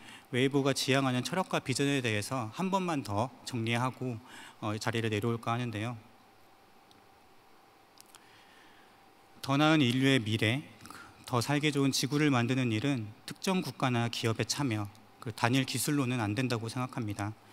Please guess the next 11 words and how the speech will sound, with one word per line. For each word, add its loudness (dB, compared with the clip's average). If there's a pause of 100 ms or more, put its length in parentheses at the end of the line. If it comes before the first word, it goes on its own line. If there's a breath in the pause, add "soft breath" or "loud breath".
(520 loud breath)
우리의 4
관심과 4
참여, 4
지지가 2
모이고 2 (100)
축적된다면 -2 (260 loud breath)
극복할 -2
수 -4
있을 -2
것이라고 -4
믿습니다. -6